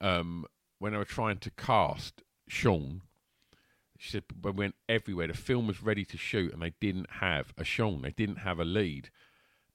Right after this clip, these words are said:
And they just said, "Look," um, 'cause she wasn't even planning to play, um,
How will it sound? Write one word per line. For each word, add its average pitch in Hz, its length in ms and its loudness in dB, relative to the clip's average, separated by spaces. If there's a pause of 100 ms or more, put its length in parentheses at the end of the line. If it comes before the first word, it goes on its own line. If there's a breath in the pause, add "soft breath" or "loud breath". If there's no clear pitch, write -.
(100)
And 98 160 -6
they 90 120 -4
just - 240 -12
said, 98 180 -6
"Look," 95 220 -2 (580)
um, 90 440 0 (260)
'cause - 120 -12
she 139 360 0 (120)
wasn't 110 320 2
even 95 300 -4 (300)
planning 95 400 0
to - 120 -8
play, 78 680 0 (920)
um, 76 680 -4